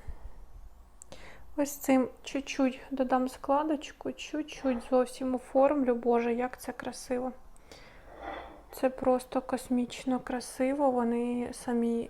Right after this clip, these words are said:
себе тушують, самі з собою працюють. І це, це просто клас.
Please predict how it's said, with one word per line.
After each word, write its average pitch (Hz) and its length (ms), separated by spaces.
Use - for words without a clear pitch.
себе 233 560
тушують, 269 580
самі 226 340
з - 140
собою 233 460
працюють. 254 760
І 226 120
це, 233 440
це 269 100
просто 262 360
клас. 269 380